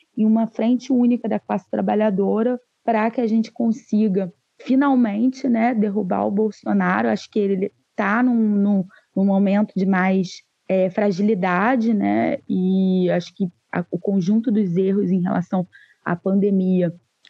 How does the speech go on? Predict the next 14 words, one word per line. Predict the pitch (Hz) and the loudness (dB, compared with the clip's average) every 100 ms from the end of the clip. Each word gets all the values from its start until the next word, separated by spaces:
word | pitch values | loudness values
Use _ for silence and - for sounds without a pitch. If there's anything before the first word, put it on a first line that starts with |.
| - | -4
é, | 175 170 | 0 0
colocou | 170 214 202 208 214 | 0 0 0 0 -2
ele | 202 196 196 | 0 0 2
numa | 196 | 0
situação | 185 - 208 - 190 | -2 -4 -6 -2 -2
mais | 196 214 233 | 0 0 0
difícil. | 262 - 214 226 277 370 330 _ _ - | -4 -2 0 2 0 -6 -8 _ _ -4
Então, | 208 214 | -2 2
eu | 220 | 2
acho | 220 220 - | 2 0 -2
que | 247 | -2
é | 240 | 0
urgente, | 254 269 208 233 214 285 - - - | 2 2 0 0 0 0 -2 -20 -6
sim, | 220 214 254 | 0 2 2